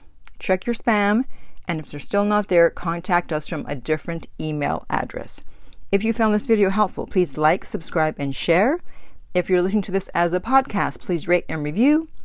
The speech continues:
And finally, remember that love inspires, empowers, uplifts, and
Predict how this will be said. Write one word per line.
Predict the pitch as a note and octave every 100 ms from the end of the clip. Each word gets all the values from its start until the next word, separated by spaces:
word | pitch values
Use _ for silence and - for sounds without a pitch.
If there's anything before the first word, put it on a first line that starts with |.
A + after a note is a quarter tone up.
| - -
And | B3
finally, | A3+ F#3 F#3+
remember | A3+ C#4 F3 D3+ D#3+ F#3 - -
that | - -
love | D#3 D3
inspires, | D3 - D#3 D3+ F#3+ B3+ -
empowers, | C#4+ C4+ G3+ F3+ F3 F3+ -
uplifts, | D3+ D3+ D3+ -
and | B3+ G#3+ F#3+